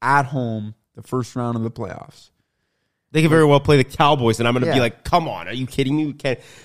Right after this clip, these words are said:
Speaker 2: we can't escape just a simple, we can't just not go one and done in the playoffs for the first time." But it, look, I mean, it really does feel like the turning point.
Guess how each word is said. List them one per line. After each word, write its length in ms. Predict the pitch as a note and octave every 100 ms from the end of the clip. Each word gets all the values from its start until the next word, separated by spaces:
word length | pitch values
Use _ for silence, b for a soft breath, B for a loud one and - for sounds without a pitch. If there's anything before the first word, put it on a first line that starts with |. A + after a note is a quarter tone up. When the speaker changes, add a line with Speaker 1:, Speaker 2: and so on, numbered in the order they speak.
| B
Speaker 2:
we 100 | B2+
can't 300 | - D3+ D#3
escape 540 | D3 - - C3 C#3 - _ _ _ _
just 340 | - C3 - -
a 100 | A#2
simple, 880 | A2+ - - C#3 C#3 C#3+ C#3 C3 B2+ _ _ -
we 80 |
can't 180 | B2 D3+
just 120 | C#3+ C3
not 180 | C3 A2+
go 140 | B2
one 220 | A2 A2+
and 100 | A2
done 160 | G2+ G#2+
in 60 |
the 60 | G#2
playoffs 260 | A2 A2 A2+
for 60 |
the 40 | A#2+
first 220 | A#2+ A#2+
time." 160 | B2+ B2+
But 120 | B2+
it, 200 | B2+ -
look, 280 | C3 G2 - b b b b -
I 80 | C#3+
mean, 300 | D3 B2 A#2 _ _ _ _ _ _ -
it 120 | D#3
really 220 | D3+ E3+ D#3
does 220 | A#2+ G#2
feel 160 | -
like 140 | G2+ F2+
the 60 |
turning 260 | - F#2+ E2
point. 240 | D2+ C#2